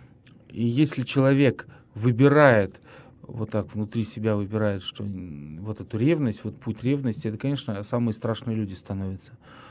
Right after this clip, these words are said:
Они способны на самые страшные поступки. Сродни с ревности зависть, другая страсть. Вот. Мы знаем про первого завистника Каина,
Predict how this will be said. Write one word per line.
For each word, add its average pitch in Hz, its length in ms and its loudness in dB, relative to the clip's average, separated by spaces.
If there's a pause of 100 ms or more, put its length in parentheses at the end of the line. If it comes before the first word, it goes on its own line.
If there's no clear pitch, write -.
(180)
Они 127 240 2
способны 123 680 2 (340)
на 117 840 0 (200)
самые 147 360 2
страшные 117 440 -2
поступки. - 640 -10 (680)
Сродни 156 460 4
с 170 120 -2
ревности 165 480 4
зависть, 104 500 2
другая 98 540 -6 (580)
страсть. - 500 -8 (680)
Вот. 104 400 -10
Мы 101 140 -6
знаем 98 720 -2 (320)
про 98 140 -6
первого 107 400 0
завистника 113 600 0
Каина, 95 520 0